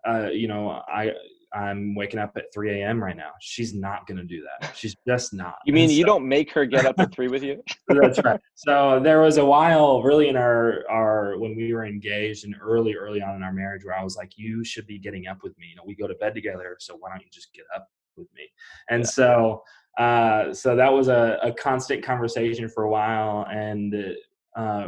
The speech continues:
Speaker 1: really the biggest thing that has helped her get to where she is now is simply by me staying consistent and modeling it,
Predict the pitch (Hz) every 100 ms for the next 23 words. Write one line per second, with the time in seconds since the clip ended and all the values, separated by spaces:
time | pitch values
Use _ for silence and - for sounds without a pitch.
0 | 87 101 120 135 127 110 95 113 113 107
1 | - 107 107 98 101 101 104 - - 107
2 | 104 90 92 95 95 107 104 95 85 92
3 | 87 82 85 _ _ _ _ _ _ _
4 | - 110 110 107 101 - 123 120 117 110
5 | 104 101 104 104 104 95 - - _ -
6 | - 104 107 101 95 101 98 76 95 87
7 | 92 98 101 104